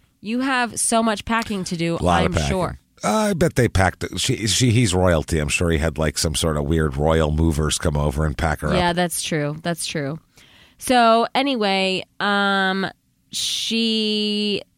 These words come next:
Speaker 1: okay, so he's at some park in New York. I think he's at Central Park, but it doesn't, I
Speaker 2: Doesn't
Speaker 1: don't know.
Speaker 2: matter.
Speaker 1: It's
Speaker 2: Who
Speaker 1: by a
Speaker 2: cares?
Speaker 1: fountain,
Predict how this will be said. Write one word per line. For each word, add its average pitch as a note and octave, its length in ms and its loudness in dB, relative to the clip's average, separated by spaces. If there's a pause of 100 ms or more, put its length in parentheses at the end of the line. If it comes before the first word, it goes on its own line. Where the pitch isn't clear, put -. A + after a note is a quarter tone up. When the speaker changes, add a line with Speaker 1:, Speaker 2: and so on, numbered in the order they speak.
(140)
Speaker 1:
okay, G#3+ 180 0
so G#3 120 -4
he's G#3+ 220 0
at G#3+ 120 -2
some A3 200 -2
park G3+ 320 -2
in E3+ 140 -4
New E3 100 -2
York. A#3 380 0
I F3+ 120 -4
think F#3+ 220 -6
he's F#3+ 120 -8
at - 120 -6
Central G3 300 -6
Park, G#4 420 -6 (420)
but E3 140 -2
it - 200 -8
doesn't, F3 240 -4
I E3 100 0
Speaker 2:
Doesn't D#3+ 140 -2
Speaker 1:
don't - 40 -4
know. D3+ 80 0
Speaker 2:
matter. D#3 120 0
Speaker 1:
It's D#3+ 80 -2
Speaker 2:
Who - 60 -6
Speaker 1:
by E3+ 100 0
a E3 100 0
Speaker 2:
cares? - 100 -6
Speaker 1:
fountain, E3 480 0